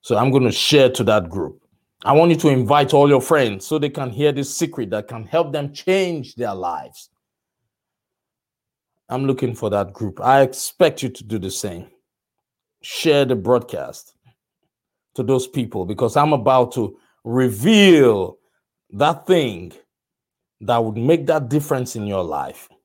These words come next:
Yes. Yes. I just did that now. Like and share. Now, let me tell you, for you to transform yourself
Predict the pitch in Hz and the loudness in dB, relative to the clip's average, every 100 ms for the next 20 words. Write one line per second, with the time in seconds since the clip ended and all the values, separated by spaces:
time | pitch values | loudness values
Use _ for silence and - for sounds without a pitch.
0 | _ _ _ _ _ _ _ _ _ _ | _ _ _ _ _ _ _ _ _ _
1 | _ _ _ _ _ - 92 95 - - | _ _ _ _ _ -10 -4 -4 -6 -18
2 | _ _ _ _ _ _ _ _ _ _ | _ _ _ _ _ _ _ _ _ _
3 | _ _ _ - 92 87 - - _ _ | _ _ _ -8 -6 -6 -10 -20 _ _
4 | _ _ _ _ _ _ _ _ _ _ | _ _ _ _ _ _ _ _ _ _
5 | _ _ _ _ 110 107 113 - 113 82 | _ _ _ _ -4 0 0 0 -6 -4
6 | 87 - 76 67 65 - - _ 98 123 | -6 -6 -14 -14 -14 -20 -20 _ -2 0
7 | 151 175 143 135 - 170 139 87 - _ | 2 2 0 0 2 6 6 4 -2 _
8 | _ - - _ 143 202 147 143 214 220 | _ -20 -20 _ 0 2 4 4 4 2
9 | - 220 208 175 113 90 _ _ - 151 | 2 4 4 2 -2 -6 _ _ 0 2
10 | 185 220 220 190 190 165 143 - 185 143 | 2 -2 -4 -4 -2 -2 -4 -2 2 2
11 | 101 82 - - _ _ _ _ _ _ | 0 -8 -16 -20 _ _ _ _ _ _
12 | _ _ _ 123 180 170 - 160 113 71 | _ _ _ 0 2 2 2 0 0 -4
13 | - | -10